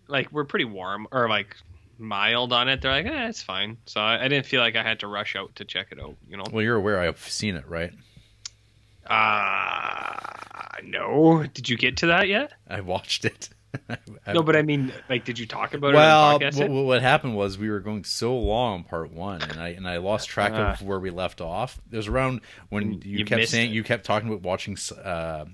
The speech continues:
Speaker 2: s-, uh, Psycho Goreman, and then you, you didn't do that either until
Speaker 1: I did watch
Speaker 2: after.
Speaker 1: Psycho
Speaker 2: I know,
Speaker 1: Goreman.
Speaker 2: yeah, but it wasn't in time.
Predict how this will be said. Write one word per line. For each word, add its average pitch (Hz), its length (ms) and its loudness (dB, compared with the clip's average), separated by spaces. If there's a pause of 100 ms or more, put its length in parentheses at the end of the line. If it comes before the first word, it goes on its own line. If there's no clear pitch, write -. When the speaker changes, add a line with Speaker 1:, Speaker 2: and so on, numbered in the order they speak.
(100)
Speaker 2:
s-, - 320 -18
uh, 85 120 -10
Psycho 87 340 -10 (160)
Goreman, 104 580 -8
and 82 80 -10
then 85 240 -10 (260)
you, 90 160 -8
you 92 100 -8
didn't 95 200 -6
do 92 140 -10
that 90 200 -4
either 104 500 -8
until 87 320 -12
Speaker 1:
I - 60 -12
did 165 140 -2
watch 101 80 4 (180)
Speaker 2:
after. - 40 -4
Speaker 1:
Psycho 107 220 -2
Speaker 2:
I 95 100 -2
know, 95 160 -2
Speaker 1:
Goreman. 90 100 -4
Speaker 2:
yeah, 95 280 0 (100)
but 95 80 -10
it 82 100 -14
wasn't 98 300 -6
in 85 120 -14
time. 87 680 -10